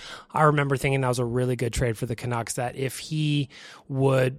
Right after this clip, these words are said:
maybe develop into a force, kinda like a Milan Lucic type player, I would have thought that was an amazing trade for the Canucks.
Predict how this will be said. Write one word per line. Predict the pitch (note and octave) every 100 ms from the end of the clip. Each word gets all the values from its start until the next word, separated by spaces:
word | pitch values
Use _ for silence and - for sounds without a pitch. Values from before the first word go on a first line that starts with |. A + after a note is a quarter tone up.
| -
maybe | C#3 C#3 D#3 D3 C#3+
develop | C3+ C3 C3 C3+ -
into | C#3+ C3 B2 C#3 B2
a |
force, | A2 - C#3 C3+ B2+
kinda | - C3+ B2+
like | B2+
a | A#2+
Milan | B2+ C3 B2+ B2 B2
Lucic | C3+ C#3 - D3 C3 -
type | C#3 C3 -
player, | C#3+ C3 C3
I | A#2
would | B2 A#2+
have |
thought | - A#2+ A#2+
that | A#2+
was | A#2
an | A2+
amazing | A#2 A#2+ B2 A#2+
trade | A2+ C3+ B2+ A#2+
for | - B2+ B2
the | A#2+
Canucks. | C#3+ D3+ D#3